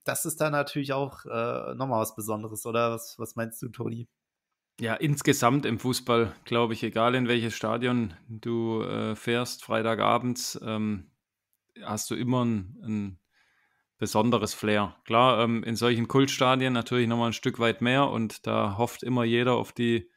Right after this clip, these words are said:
Speaker 2: auf die Auslosung, dass man, äh, so ein Spiel dann vielleicht an einem Freitagabend erwischt.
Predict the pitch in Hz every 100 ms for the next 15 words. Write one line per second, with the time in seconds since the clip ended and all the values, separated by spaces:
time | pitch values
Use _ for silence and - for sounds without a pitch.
0 | _ _ - - - _ _ - - 110
1 | - 123 120 117 - 151 151 147 143 139
2 | 143 143 123 - 131 123 123 123 123 110
3 | 107 117 120 123 123 123 110 - 131 131
4 | 127 120 123 120 113 120 113 - 117 113
5 | 104 110 131 127 120 131 - -